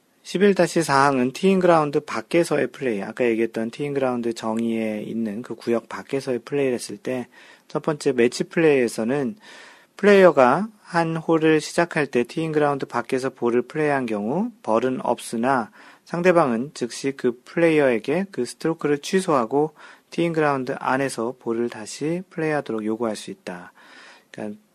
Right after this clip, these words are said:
별도의 벌타는 없지만 다시 이제 요구하고 다시 치라고 해야 된다는 거죠. 어, 스트로크 플레이, 우리가 보통 하는 타수로 계산한 스트로크 플레이에서는 경기자가 한 홀을 출발할 때 티잉 그라운드 밖에서 볼을 플레이한 경우 그는 이 벌타를 받고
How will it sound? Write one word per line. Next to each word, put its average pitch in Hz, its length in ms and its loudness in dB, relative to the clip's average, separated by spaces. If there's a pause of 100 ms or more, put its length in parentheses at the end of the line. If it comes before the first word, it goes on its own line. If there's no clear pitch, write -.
별도의 127 320 2
벌타는 131 460 -2
없지만 139 720 -2
다시 113 320 -10
이제 104 260 -8
요구하고 110 560 -6
다시 - 240 -16
치라고 139 380 -6
해야 127 100 -6
된다는 110 400 -10
거죠. - 400 -8 (840)
어, 131 160 0
스트로크 202 420 2
플레이, 139 320 2
우리가 120 260 0
보통 123 300 -6
하는 120 160 -4
타수로 160 340 -8
계산한 135 280 -4
스트로크 - 360 -8
플레이에서는 131 840 0 (760)
경기자가 143 580 4
한 175 280 0
홀을 165 300 2
출발할 165 420 2
때 107 320 -6
티잉 156 260 -8
그라운드 135 360 0
밖에서 120 560 -4
볼을 120 280 -2
플레이한 147 520 -2
경우 117 440 -4
그는 113 380 -4
이 139 200 -4
벌타를 135 520 -2
받고 170 500 -2